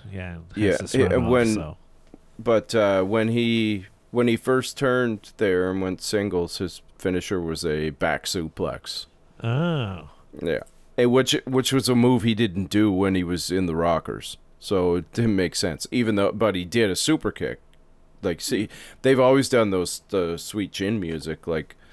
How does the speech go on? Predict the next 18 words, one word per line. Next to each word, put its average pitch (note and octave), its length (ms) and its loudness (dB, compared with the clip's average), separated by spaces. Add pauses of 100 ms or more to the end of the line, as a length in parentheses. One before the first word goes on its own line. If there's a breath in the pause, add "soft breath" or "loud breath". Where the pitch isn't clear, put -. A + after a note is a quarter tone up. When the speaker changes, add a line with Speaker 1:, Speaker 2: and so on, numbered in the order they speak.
(300 soft breath)
Speaker 2:
him G#2 240 2
and G2+ 300 2
Marty F2+ 340 2
would E2+ 220 -6
do, F#2 180 -2
like, D#2 220 -4 (300)
a F#2+ 100 -2
double F#2 460 -2
Sweet F#2+ 360 -8
Chin G#2+ 180 -4
Speaker 1:
Yeah. G2+ 120 -2
Speaker 2:
music F2 600 -6
Speaker 1:
Yeah. - 80 -16 (200)
Speaker 2:
all F2+ 200 0
the D#2+ 100 -8
time. F2+ 440 -4 (540 loud breath)
But, F2 300 0
uh, D2+ 320 0